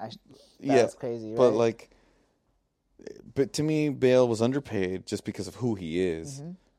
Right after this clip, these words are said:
Speaker 2: But he just didn't play enough, so I just think it was a bunch of different factors.
Speaker 1: There's, yeah, and then he's, I,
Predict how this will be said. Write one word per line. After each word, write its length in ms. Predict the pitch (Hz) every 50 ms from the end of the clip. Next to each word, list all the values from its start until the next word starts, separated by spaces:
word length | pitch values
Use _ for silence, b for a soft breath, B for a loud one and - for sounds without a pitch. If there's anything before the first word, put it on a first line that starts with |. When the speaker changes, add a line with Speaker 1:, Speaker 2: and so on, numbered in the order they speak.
| _ _
Speaker 2:
But 240 | - - 92 92 -
he 160 | - 113 117 113
just 180 | 127 131 -
didn't 180 | - 123 113 101
play 200 | - 107 98 95
enough, 180 | 92 90 90
so 120 | - - 120
I 20 |
just 180 | 127 - - -
think 140 | - 170 165
it 40 |
was 100 | 156 143
a 40 | 120
bunch 220 | 110 110 107 104 104
of 60 | 95
different 280 | - 90 - 92 87
factors. 560 | - - 92 90 90 - - 160 185 180 175 -
Speaker 1:
There's, 40 |
yeah, 360 | 147 143 135 131 131 131 131 135
and 100 | 147 151
then 280 | 151 147 147 147 135 -
he's, 300 | 151 151 165 151 - - _ _ _ _ _ _
I, 80 | 120